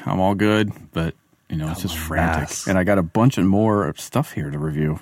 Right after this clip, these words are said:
Speaker 1: I sent you the picture of the Doc Sweeney snares, so.
Speaker 2: Oh, my goodness.
Speaker 1: I
Speaker 2: Yeah,
Speaker 1: think,
Speaker 2: that's, uh,
Speaker 1: I think next week that'll be our gear section is comparing, 'cause they sent, um, the new, um,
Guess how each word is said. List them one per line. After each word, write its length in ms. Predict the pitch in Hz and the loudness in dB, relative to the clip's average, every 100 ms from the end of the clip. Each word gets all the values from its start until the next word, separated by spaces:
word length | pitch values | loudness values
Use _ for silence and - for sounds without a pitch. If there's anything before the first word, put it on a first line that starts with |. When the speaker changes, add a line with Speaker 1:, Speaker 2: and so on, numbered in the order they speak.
| _ - | _ -4
Speaker 1:
I 60 | |
sent 220 | 110 113 | 0 2
you 60 | - | 2
the 80 | 69 | 0
picture 300 | - 90 87 | -2 -2 -2
of 60 | |
the 80 | 80 | 0
Doc 240 | 76 78 - | 0 -2 -2
Sweeney 260 | 92 82 | -2 0
snares, 400 | 78 85 71 73 | -2 -4 -4 -6
so. 260 | - 76 73 - | -8 -8 -6 0
Speaker 2:
Oh, 280 | 107 101 90 | 2 2 2
my 200 | 80 78 | 0 -2
goodness. 560 | 90 82 76 - - | -4 -2 -4 -6 -8
Speaker 1:
I 20 | - | -2
Speaker 2:
Yeah, 60 | 101 | 2
Speaker 1:
think, 80 | 92 | 4
Speaker 2:
that's, 280 | 107 110 - | 4 0 2
uh, 320 | 110 101 92 - _ - | 4 4 2 -2 _ -8
Speaker 1:
I 60 | 113 | 0
think 180 | 131 107 | 2 4
next 260 | 107 - | 2 2
week 140 | 101 85 | 0 2
that'll 200 | 92 87 | 0 0
be 260 | 90 90 | 0 -2
our 320 | 76 82 80 80 | -2 0 -2 -2
gear 260 | 90 87 | -2 -2
section 440 | - 80 - 82 73 | -2 -4 -4 -4 -2
is 260 | 78 78 - - | -2 -4 -6 -8
comparing, 560 | 87 98 90 85 80 | -4 0 2 4 2
'cause 140 | 87 82 | 0 0
they 120 | 82 | -2
sent, 500 | - 92 80 - - _ _ _ - | 0 0 0 -2 -12 _ _ _ -8
um, 380 | 76 76 76 - - | -6 -4 -4 -6 -10
the 100 | 82 | -6
new, 400 | 82 85 85 80 | -4 -2 -2 -2
um, 400 | 71 73 73 73 | -4 -6 -8 -10